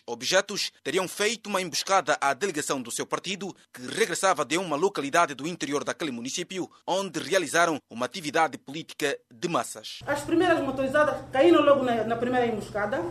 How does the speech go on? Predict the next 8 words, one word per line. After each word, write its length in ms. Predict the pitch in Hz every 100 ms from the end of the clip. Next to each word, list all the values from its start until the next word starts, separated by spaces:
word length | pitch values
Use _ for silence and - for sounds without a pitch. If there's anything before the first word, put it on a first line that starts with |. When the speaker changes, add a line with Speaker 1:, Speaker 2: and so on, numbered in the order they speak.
| -
Speaker 2:
Houve 260 | 254 233 233
surra, 920 | - - 330 320 262 233 202 196 196 - 196 214
já 120 | 285
feriram 480 | 285 247 302 277 240
dois 360 | 214 285 277 269
nossos 380 | 254 247 208
homens 340 | 277 277 269 247 - - -
gravemente 840 | 196 285 233 247 240 285 285 262